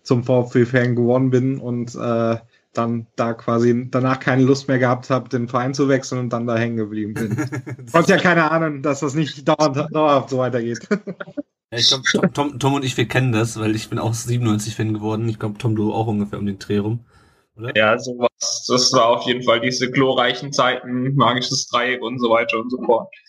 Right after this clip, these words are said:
Speaker 2: Genau, und dann spielst du plötzlich gegen Abstieg.
Speaker 3: Ja, genau.
Speaker 1: <laughs>
Speaker 3: Ja,
Speaker 1: Ja,
Speaker 3: Mann.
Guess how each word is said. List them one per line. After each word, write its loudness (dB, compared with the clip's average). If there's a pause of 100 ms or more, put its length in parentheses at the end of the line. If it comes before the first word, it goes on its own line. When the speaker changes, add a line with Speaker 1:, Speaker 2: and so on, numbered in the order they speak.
(120)
Speaker 2:
Genau, -2
und -8
dann -8
spielst -12
du -16
plötzlich -16
gegen -12
Abstieg. -18 (600)
Speaker 3:
Ja, 4
genau. 2 (360)
Speaker 1:
<laughs> -18
Speaker 3:
Ja, 0
Speaker 1:
Ja, 4
Speaker 3:
Mann. -2